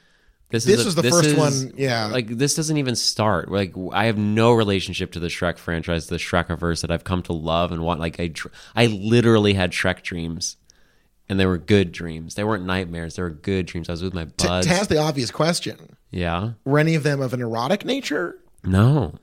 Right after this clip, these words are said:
Speaker 2: Okay.
Speaker 1: They were wholesome. They were beautiful.
Speaker 2: Yeah.
Speaker 1: I don't remember them 'cause it was a little while ago, but I do remember waking up,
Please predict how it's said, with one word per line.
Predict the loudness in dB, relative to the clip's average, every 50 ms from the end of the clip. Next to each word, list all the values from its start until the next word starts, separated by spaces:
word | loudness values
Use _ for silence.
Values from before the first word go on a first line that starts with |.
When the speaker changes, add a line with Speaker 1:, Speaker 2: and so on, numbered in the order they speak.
| _
Speaker 2:
Okay. | -2 -2 -2 -2 -2
Speaker 1:
They | 0 0
were | 0
wholesome. | 0 0 0 0 0 0 -2 -4 -6
They | -8
were | -8 -8
beautiful. | -8 -6 -4 -2 -2 -4 -4 -8 -10 -10 -8 -4 -2
Speaker 2:
Yeah. | 0 0 0 -2 -6 -10 -16 _ _ -4
Speaker 1:
I | 0
don't | 0 2 2
remember | 2 2 2 2 4 4 4
them | 2 2 0 0
'cause | 0 0 0 0 -2 -6 -8 -10 -6
it | -2 -2
was | 0 0
a | 0
little | 0 0 0 0 0
while | 0 2 2 2 2
ago, | 0 0 0 -2 0
but | 2 2 2
I | 2
do | 2 0 0 0
remember | 2 2 2 2 2 2
waking | 2 0 0 0 -2 0 0
up, | 0 -2 -4